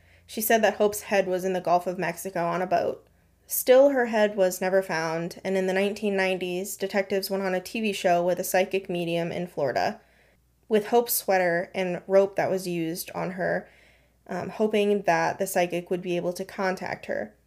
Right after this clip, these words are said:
Of course, nothing came out of this either, but what blows my mind about this is that the psychic never gave back Hope's sweater or rope to police.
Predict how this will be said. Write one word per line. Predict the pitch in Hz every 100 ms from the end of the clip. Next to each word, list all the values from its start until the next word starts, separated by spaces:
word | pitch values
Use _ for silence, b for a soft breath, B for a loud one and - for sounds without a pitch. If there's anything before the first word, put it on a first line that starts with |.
| _ _ -
Of | 208 -
course, | 233 226 220
nothing | 196 196 196
came | 196 180
out | 165
of | 160
this | 165 175 -
either, | - 214 160 165 180 B B B
but | 196
what | 190 185
blows | 202 214
my | 226 208
mind | 180 170 170
about | 165 156 156
this | 175 -
is | 175 180
that | 165
the | 185
psychic | 208 196 208 202
never | 190 185 190
gave | 190 180
back | 175 170 175
Hope's | - 190 -
sweater | - 175 175 170 -
or | 185 185
rope | 175 147 - -
to | -
police. | 208 170 - 220 -